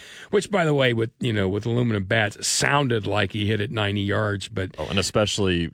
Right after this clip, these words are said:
Speaker 2: in Globe Life,
Speaker 1: Yeah.
Speaker 2: from those college games when it's not full, I mean,
Speaker 1: Yeah.
Speaker 2: it just <clears throat> echoes,
Speaker 1: It
Speaker 2: right?
Speaker 1: goes like that. And then Josh afterwards said, "I was just tired of it." I mean, he said, "We just figured we're either gonna, let's just try to win it rather than let the game come to us. We'll take the game."
Speaker 2: And that can be appreciated, right?
Speaker 1: <clears throat> Hell
Speaker 2: You know, to
Speaker 1: yeah.
Speaker 2: ha-, to have that kind of attitude, I
Speaker 1: Hell
Speaker 2: think
Speaker 1: yeah, it is.
Speaker 2: fans
Speaker 1: I mean,
Speaker 2: want that.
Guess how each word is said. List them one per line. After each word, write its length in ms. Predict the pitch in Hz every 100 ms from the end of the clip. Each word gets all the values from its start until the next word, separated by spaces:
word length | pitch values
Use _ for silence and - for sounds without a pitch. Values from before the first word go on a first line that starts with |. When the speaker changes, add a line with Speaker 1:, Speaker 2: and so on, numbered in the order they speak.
| -
Speaker 2:
in 160 | 82
Globe 300 | 82 82 82
Life, 280 | 87 85 87
Speaker 1:
Yeah. 160 | - 117
Speaker 2:
from 80 | 85
those 100 | 80
college 340 | - 82 82
games 260 | 85 82 80
when 80 | 80
it's 140 | -
not 220 | 82 82
full, 360 | - 90 87 87
I 20 |
mean, 60 | 85
Speaker 1:
Yeah. 100 | -
Speaker 2:
it 40 | 90
just 180 | 87 -
<clears throat> 160 | -
echoes, 340 | 104 95 80 71
Speaker 1:
It 40 |
Speaker 2:
right? 100 | 113
Speaker 1:
goes 260 | - 117 104
like 220 | 110 107
that. 320 | 120 117 117 - - - _ -
And 220 | 185 202
then 240 | 233 269 208
Josh 340 | 208 226 214
afterwards 440 | 190 214 202 165
said, 120 | 143 120
"I 80 |
was 140 | 120 110
just 140 | 107
tired 300 | 113 107 110
of 80 | 98
it." 120 | 98 - 120
I 60 |
mean, 140 | 104 104
he 100 | 113
said, 200 | 127 113
"We 300 | 120 117 139
just 160 | 131
figured 260 | - 123 117
we're 220 | 120 143
either 140 | 135
gonna, 180 | 127 123
let's 200 | 127 143
just 140 | 151 -
try 140 | 151
to 80 | 123
win 200 | 127 131
it 60 | 110
rather 180 | 110 113
than 120 | 117
let 120 | 110
the 80 | 104
game 240 | 107 110
come 220 | 104 110 104
to 100 | 107
us. 180 | 110
We'll 120 | 117 110
take 180 | 107
the 80 | 139
game." 300 | 110 98 90
Speaker 2:
And 100 | 90
that 100 | 120
can 100 | 170
be 60 | 156
appreciated, 520 | 135 175 - 127 98
right? 260 | 90 - 92
Speaker 1:
<clears throat> 40 | -
Hell 160 | - 107
Speaker 2:
You 60 |
know, 80 | 110
to 60 | 117
Speaker 1:
yeah. 100 | 107
Speaker 2:
ha-, 60 | 101
to 80 |
have 140 | 117 120
that 120 | -
kind 160 | 131 123
of 80 |
attitude, 420 | 104 120 131 151 151
I 60 |
Speaker 1:
Hell 120 | 113
Speaker 2:
think 140 | - -
Speaker 1:
yeah, 100 | - 147
it 140 | 135
is. 200 | 127 117
Speaker 2:
fans 100 | 123
Speaker 1:
I 40 | 143
mean, 80 | 131
Speaker 2:
want 140 | 175
that. 180 | 95